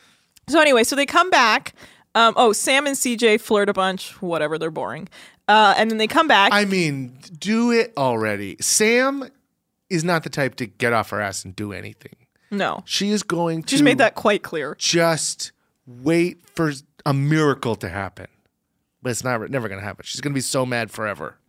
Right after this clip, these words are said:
Speaker 1: Yeah, well, she left her nine-to-five that she could have made a lot of money in. Uh, as my father likes to say,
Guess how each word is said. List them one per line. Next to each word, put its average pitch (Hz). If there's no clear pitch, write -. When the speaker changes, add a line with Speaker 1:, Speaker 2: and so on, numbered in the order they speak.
Speaker 1:
Yeah, 294
well, 269
she 277
left 277
her 226
nine-to-five 185
that 151
she -
could 185
have 175
made 151
a 151
lot 151
of 143
money 139
in. 175
Uh, 226
as -
my 240
father 285
likes 202
to 190
say, 170